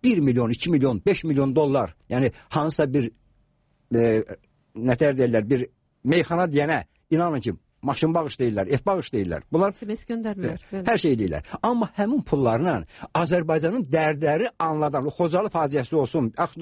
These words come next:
Speaker 1: başqa şeylərimiz olsun, bizim dağıdılmış mədəniyyətimizi, bunları C D-sin, yəni bir D V D variantında olsun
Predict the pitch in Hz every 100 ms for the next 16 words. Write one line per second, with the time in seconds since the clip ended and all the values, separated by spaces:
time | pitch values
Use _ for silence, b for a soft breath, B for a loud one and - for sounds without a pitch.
0 | 151 156 208 170 170 160 180 185 156 123
1 | - B 143 147 254 190 - 160 165 180
2 | 233 214 170 180 180 175 165 175 170 175
3 | 127 b b 175 185 185 202 - _ -
4 | - 185 120 - 104 - _ _ 110 120
5 | 117 139 151 165 175 135 131 127 127 135
6 | 131 240